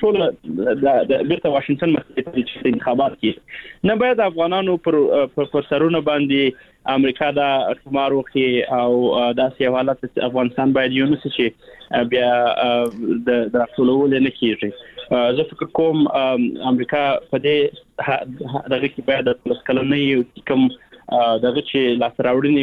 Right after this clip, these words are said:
مشکل درلودل، هغه باید، آه، وساتلی شي. پر دې فکر وکړي، نه پر دې فکر وکړي چې دلته یو نظام بدل شي او خپل کومکونه، آه، د کمولو او د هغې د طریقې په،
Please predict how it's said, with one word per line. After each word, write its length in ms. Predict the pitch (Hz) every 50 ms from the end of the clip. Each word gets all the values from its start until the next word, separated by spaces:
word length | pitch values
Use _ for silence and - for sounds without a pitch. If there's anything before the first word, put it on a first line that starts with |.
| 131 127
مشکل 260 | 127 123 - - 143 127 98 - 120 120 - -
درلودل، 440 | 123 123 123 127 123 123 123 120 117 120
هغه 260 | 117 120 131 143 143 147
باید، 180 | 143 135 123 - _ _ _ _ _ _ _ -
آه، 100 | 123 131 135 143
وساتلی 500 | 131 - 139 127 - - 127 127 123 123 -
شي. 60 | 123 -
پر 80 | - 123 127
دې 80 | 151 156 160 -
فکر 180 | - - 127
وکړي، 220 | 120 120 - 151 160 180
نه 40 | 185
پر 160 | 160 165 151 147
دې 80 | 156 160 156
فکر 160 | 151 - 151 147 147
وکړي 180 | 147 - 151 - -
چې 80 | 139 131 127 123 - - - _ _ - _
دلته 180 | 135 131 131 139 131 135
یو 100 | 131 131 127 127
نظام 280 | 123 135 143 147 143
بدل 280 | 139 135 131 - 135 131 -
شي 160 | _ 135 135 131 123
او 80 | 120 117 117
خپل 180 | - - - 131 - -
کومکونه، 440 | 127 123 123 120 - 165 160 160 151 147 139 131 - 95 131
آه، 160 | 131 123 117 - - 107 120 123 120 - -
د 0 | 123 -
کمولو 440 | 135 127 135 143 151 160 156 147 139 131 123 - - - _ - 107
او 80 | 123 123 113 - _ -
د 40 | 123
هغې 280 | 120 127 127 147 151 143 139 - - 139
د 20 | 127 -
طریقې 240 | 147 147 143 143 143
په، 60 | 139